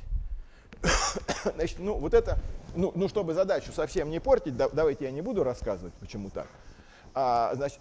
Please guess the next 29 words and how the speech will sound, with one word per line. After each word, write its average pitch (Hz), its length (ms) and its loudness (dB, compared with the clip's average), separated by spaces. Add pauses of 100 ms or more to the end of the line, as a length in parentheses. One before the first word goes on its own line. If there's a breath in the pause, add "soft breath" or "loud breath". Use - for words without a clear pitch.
(100 loud breath)
но, 208 240 6
но, 208 360 6
э, 180 220 2
значит, 185 240 2
ещё 240 200 2
только 196 200 0
скажу, 226 280 0
что - 140 -2
это 175 160 0
не 190 160 -2
единственный 147 540 -6
способ 131 400 -8
это 117 160 -8
решить 135 260 -10
задачу, 180 380 0
это - 100 -6
такой 151 300 0
вот, 143 160 2 (240 loud breath)
мне 143 100 2
кажется, 135 320 -2
такой 131 220 -2
наиболее 135 640 2 (180 loud breath)
наглядный. 123 560 4
Та-, - 140 -4
но, 117 240 -2
но, 127 240 0
но 139 100 -2
можно 170 320 2
делать, 185 340 0